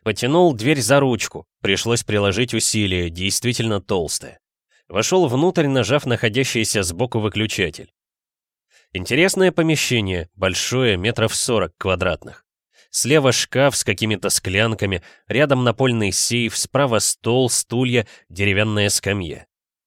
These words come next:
На стене висят железные кандалы, цепи. Ближе к дальней стене алтарь, большой, круглый,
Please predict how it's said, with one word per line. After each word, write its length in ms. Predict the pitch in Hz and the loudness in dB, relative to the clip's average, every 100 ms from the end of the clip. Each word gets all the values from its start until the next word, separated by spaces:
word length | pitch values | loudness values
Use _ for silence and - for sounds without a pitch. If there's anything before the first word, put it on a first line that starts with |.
| _ _ | _ _
На 160 | 95 101 | -6 -4
стене 320 | - 151 180 | -2 0 2
висят 320 | 156 - 147 | 2 2 0
железные 600 | 117 113 127 120 123 123 | 0 0 0 0 0 0
кандалы, 760 | 117 123 120 113 117 110 104 92 | 0 0 0 2 4 4 2 -2
цепи. 560 | 85 - 98 90 71 - - _ _ | -4 0 0 -2 -8 -16 -20 _ _
Ближе 380 | 85 113 104 107 | -4 0 0 0
к 80 | 90 | 0
дальней 340 | 110 107 104 | 0 0 -2
стене 480 | - - 107 120 147 - | -2 -2 -2 0 -2 2
алтарь, 540 | 131 127 120 87 - _ _ _ | 2 2 0 -2 -4 _ _ _
большой, 540 | 87 92 - - 120 98 | -6 -4 -4 -2 -2 -2
круглый, 520 | 95 104 98 90 | -4 -6 -4 -6